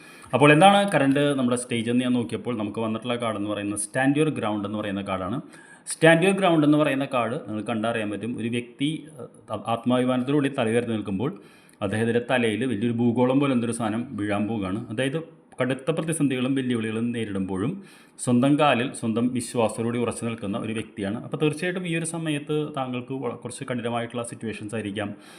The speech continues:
നെഗറ്റീവായിട്ടുള്ള ഇത് വരുന്നുണ്ടാവാം, ഒരുപാട് വർക്ക് ലോഡ് വരുന്നുണ്ടാവും, ഒരുപാട് ക്ഷീണം തോന്നുന്നുണ്ടാവും, ഉറക്കം ശരിയാവുന്നുണ്ടാവില്ല. അങ്ങനത്തെ എല്ലാ പ്രശ്നങ്ങളും നമ്മൾ നേരിടുന്ന ഒരു സമയത്താണ് ഈ കാർഡ് വരുന്നത്. എന്ത് പാഠം പഠിക്കാനാണ് നമ്മളിത് സഫർ ചെയ്തുകൊണ്ടിരിക്കുന്നത് നമ്മൾ ചോദിച്ചപ്പോൾ ക്രൗൺ ചക്ര എന്ന് പറയുന്ന കാർഡാണ് വന്നിട്ടുള്ളത്.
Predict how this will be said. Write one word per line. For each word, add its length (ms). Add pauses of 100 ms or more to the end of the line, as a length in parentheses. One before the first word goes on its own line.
(380)
നെഗറ്റീവായിട്ടുള്ള 720
ഇത് 160
വരുന്നുണ്ടാവാം, 580
ഒരുപാട് 300 (140)
വർക്ക് 360
ലോഡ് 200
വരുന്നുണ്ടാവും, 480
ഒരുപാട് 240
ക്ഷീണം 540
തോന്നുന്നുണ്ടാവും, 500 (520)
ഉറക്കം 260
ശരിയാവുന്നുണ്ടാവില്ല. 600
അങ്ങനത്തെ 280
എല്ലാ 120
പ്രശ്നങ്ങളും 440
നമ്മൾ 200
നേരിടുന്ന 340
ഒരു 120
സമയത്താണ് 360
ഈ 120
കാർഡ് 220
വരുന്നത്. 300 (560)
എന്ത് 160 (100)
പാഠം 320
പഠിക്കാനാണ് 500
നമ്മളിത് 280 (180)
സഫർ 240
ചെയ്തുകൊണ്ടിരിക്കുന്നത് 640
നമ്മൾ 240
ചോദിച്ചപ്പോൾ 400 (540)
ക്രൗൺ 340
ചക്ര 220 (100)
എന്ന് 100
പറയുന്ന 320
കാർഡാണ് 300
വന്നിട്ടുള്ളത്. 400